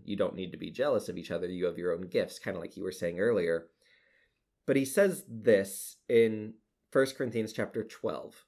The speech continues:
starting in verse four. He says, "There are different kinds of spiritual gifts, but the same Spirit is the source of them all.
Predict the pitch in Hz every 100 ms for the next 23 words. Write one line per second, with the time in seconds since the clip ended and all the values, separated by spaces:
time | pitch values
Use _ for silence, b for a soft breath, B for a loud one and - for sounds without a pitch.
0 | _ - 110 98 95 92 90 - - 92
1 | - _ _ _ _ _ _ _ 156 151
2 | 143 143 165 156 156 165 - - - 160
3 | 151 139 - - 135 - 175 113 87 -
4 | - - - 143 - 147 - 185 208 226
5 | 220 - 196 175 120 113 117 113 104 98
6 | 104 104 107 123 - -